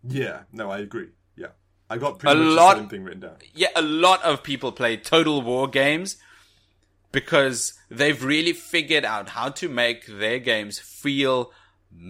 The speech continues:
Speaker 2: massive.
Speaker 1: Yeah.
Speaker 2: The scale of the game looks ma-, if you zoom out and you see the two armies,
Speaker 1: Yeah.
Speaker 2: they are
Speaker 1: It's
Speaker 2: ants.
Speaker 1: cool, right? Yeah,
Speaker 2: It's
Speaker 1: it's
Speaker 2: so
Speaker 1: cool.
Speaker 2: cool.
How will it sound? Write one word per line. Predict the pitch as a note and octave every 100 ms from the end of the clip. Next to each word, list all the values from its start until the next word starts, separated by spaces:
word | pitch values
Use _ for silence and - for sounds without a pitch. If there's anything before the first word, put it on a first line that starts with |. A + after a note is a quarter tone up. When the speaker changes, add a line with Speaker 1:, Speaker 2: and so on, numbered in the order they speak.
| G2+
Speaker 2:
massive. | B2 C#3+ C#3 - - D2+ A#1 _ - _
Speaker 1:
Yeah. | B2+ A2+ A2 E2+ -
Speaker 2:
The | B2+
scale | C3 - - F#3+ G3 D#3
of | - C3 A#2+
the |
game | A#2+ B2+ C3+ C3 _ _ _ _ _
looks | - A#2+ D3 D#3+ - - _ _
ma-, | A2 D3 D#3 C#3+
if | - E3
you | D#3+ C#4+ D#4+
zoom | A#2+ D3+ D3+ C#3
out | C3 A#2 - -
and | A#2+
you | A#2+ C#3
see | - E3+
the | C#3 A#2+
two | - C#3 -
armies, | C3 B2 F#2+ F2+ - - _ _ A#2+
Speaker 1:
Yeah. | A#2
Speaker 2:
they | A2 D3
are | A#2+ -
Speaker 1:
It's | C#3
Speaker 2:
ants. | C#3+ G#2+ F3+ A#2 F#2
Speaker 1:
cool, | F#2+
right? | - _ _ _ -
Yeah, | C3
Speaker 2:
It's | F#3 -
Speaker 1:
it's | -
Speaker 2:
so | C#3+ G#2+
Speaker 1:
cool. | F#2
Speaker 2:
cool. | G2+ F#2 F2